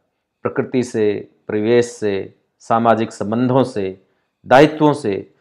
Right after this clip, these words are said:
संस्कारों और मान्यताओं से। इनसे कटकर पूर्णतः स्वतंत्र लेखक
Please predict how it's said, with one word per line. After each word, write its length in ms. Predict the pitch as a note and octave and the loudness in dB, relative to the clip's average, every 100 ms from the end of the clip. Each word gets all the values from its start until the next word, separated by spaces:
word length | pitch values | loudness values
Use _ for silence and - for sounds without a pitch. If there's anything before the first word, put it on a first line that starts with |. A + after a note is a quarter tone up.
| _ | _
संस्कारों 720 | - D3+ D3 - D3+ D#3 E3+ E3+ | -6 -4 -2 6 8 8 8 4
और 260 | D3 C3+ | 2 0
मान्यताओं 540 | A#2+ A2 A#2 A#2+ C3 C#3+ | 0 0 0 4 4 4
से। 240 | C#3+ - - _ _ _ _ _ - | -2 -14 -18 _ _ _ _ _ -2
इनसे 360 | E3 F#3+ G3+ | 0 2 2
कटकर 520 | G3 D3+ C#3+ - C#3+ G#2 - - _ _ - | 2 4 2 4 4 4 0 -20 _ _ 0
पूर्णतः 440 | D#3 E3+ F3 F#3 | 2 2 2 2
स्वतंत्र 600 | F3 D3+ D#3 D#3+ D#3 D3 | 0 -2 -2 -2 -2 -2
लेखक 420 | B2 B2+ C3 - | 2 2 2 -2